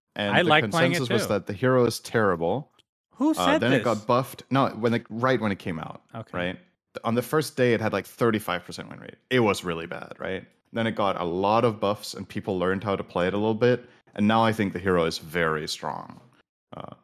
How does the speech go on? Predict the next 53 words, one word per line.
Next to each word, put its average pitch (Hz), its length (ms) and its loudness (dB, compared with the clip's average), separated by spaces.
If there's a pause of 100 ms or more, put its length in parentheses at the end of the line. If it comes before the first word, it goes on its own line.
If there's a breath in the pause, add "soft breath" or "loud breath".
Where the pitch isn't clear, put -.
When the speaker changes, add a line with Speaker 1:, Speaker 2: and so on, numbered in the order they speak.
(180)
Speaker 1:
but 120 180 0
even 156 320 4
then, 117 320 4
there's 101 200 0
still, 117 300 -2 (260)
like, 104 440 -4
I 113 100 2
still 143 220 0
see 127 220 0
people 117 280 0
saying, 110 360 0
"Man, 107 240 2
Dawnbreaker 101 420 2
is 98 100 -2
so 101 200 0
bad." 107 180 2
And 107 100 2
I 123 40 2
even 139 160 2
had 123 140 2
a 98 40 0
game 110 240 0
the 104 80 2
other 90 140 2
day 92 100 0
where 92 100 -2
someone's 101 260 -6
like, 90 160 -2 (300 loud breath)
"Man, 110 200 2
Sin, 104 160 -2
just 107 200 -4
pick 143 200 0
a 110 80 2
real 101 260 0
hero 101 300 2
for - 100 -12
fuck's - 340 -6
sake." 92 200 0
And 85 80 -4
I'm 90 80 0
like, 85 320 -4
"Dude, 87 360 -2 (240 loud breath)
I'm 110 120 2
winning 113 180 4
two 127 180 2
out 104 120 4
of 101 60 -4
three 117 180 4
<laughs> 104 120 -4
games 127 220 -2
on 120 160 -4
this - 160 -6
hero 117 220 2